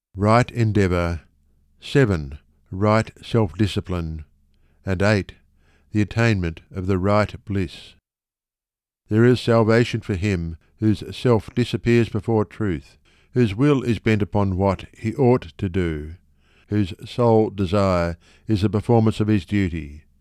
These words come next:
His interest is in that which endures,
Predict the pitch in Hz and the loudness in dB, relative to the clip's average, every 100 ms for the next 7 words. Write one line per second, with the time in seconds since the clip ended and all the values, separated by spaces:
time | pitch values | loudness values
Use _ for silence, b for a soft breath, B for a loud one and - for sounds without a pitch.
0 | _ _ _ _ _ _ - 143 104 135 | _ _ _ _ _ _ 0 0 2 -2
1 | 123 95 95 - - 101 107 98 104 104 | 0 -2 -4 -8 -8 0 0 2 0 0
2 | - - 117 120 117 104 120 120 87 76 | -4 -8 -4 0 2 4 4 4 2 -2
3 | 76 | -10